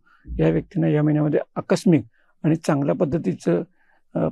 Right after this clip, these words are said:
पैसा अडका मिळण्याची शक्यता आहे. विशेष करून बांधकाम क्षेत्रात जे काम करत असतील लोक किंवा, अ, संशोधना-, संशोधनात्मक अशा ज्या संस्था असतात, या संस्थांच्यामध्ये काम करणाऱ्या ज्या जरी व्यक्ती असतील, तर त्यांना या महिन्यामध्ये अतिशय चांगल्या प्रकारचे लाभ होण्याची शक्यता आहे.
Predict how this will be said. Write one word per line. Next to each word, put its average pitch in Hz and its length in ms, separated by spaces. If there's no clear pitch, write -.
पैसा 156 260
अडका 147 220
मिळण्याची 143 400
शक्यता 143 220
आहे. 131 80
विशेष 123 280
करून 170 220
बांधकाम 147 380
क्षेत्रात 156 340
जे 139 140
काम 147 220
करत 143 200
असतील 156 260
लोक 214 180
किंवा, 160 320
अ, 135 320
संशोधना-, 170 920
संशोधनात्मक 160 680
अशा 165 200
ज्या 170 240
संस्था 165 400
असतात, 139 200
या 151 120
संस्थांच्यामध्ये 160 680
काम 151 220
करणाऱ्या 147 300
ज्या - 500
जरी 151 220
व्यक्ती 147 320
असतील, 143 240
तर 175 60
त्यांना 151 260
या 160 200
महिन्यामध्ये 151 500
अतिशय 160 320
चांगल्या 151 320
प्रकारचे 143 420
लाभ 139 120
होण्याची 135 380
शक्यता - 360
आहे. - 240